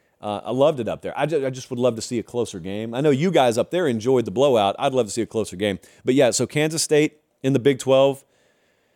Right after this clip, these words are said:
Oregon State in the Pac-twelve, as everyone talks about, U S C, as we do too, as everyone talks about Oregon, we do too. Washington, I was a little curious about, 'cause, like, for,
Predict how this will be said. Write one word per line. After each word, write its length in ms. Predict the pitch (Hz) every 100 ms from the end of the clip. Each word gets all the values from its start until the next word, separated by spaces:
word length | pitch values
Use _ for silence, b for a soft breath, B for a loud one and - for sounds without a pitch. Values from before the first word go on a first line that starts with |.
| _ _ _ _
Oregon 360 | - 151 180 185
State 280 | - 170 165
in 60 |
the 80 | 147
Pac-twelve, 640 | - 143 143 165 165 185 - _ _ _ _ _ _ _ _ _ _
as 160 | 127 131
everyone 300 | 143 147 139
talks 320 | 139 139 135
about, 420 | 135 139 151 - _ _ _
U 180 | 127 143
S 140 | 143
C, 320 | - 143 170 - _ -
as 220 | 117 101
we 140 | 123
do 120 | 123
too, 280 | 139 104 110 - b
as 180 | 127 123
everyone 260 | 131 139
talks 180 | 139 135
about 160 | 143 -
Oregon, 380 | 131 135 156 151
we 160 | 104 120
do 140 | 139
too. 300 | - 117 120 - _ _ _ _ _ _ _ _ _ _ _
Washington, 600 | 139 196 311 269 160 147
I 60 | 143
was 160 | 135
a 40 | 135
little 280 | 156 131 - _ -
curious 400 | - 196 269 247
about, 400 | 120 110 135 -
'cause, 200 | - 139 - _ _ _
like, 220 | 151 170 147 - _
for, 180 | 196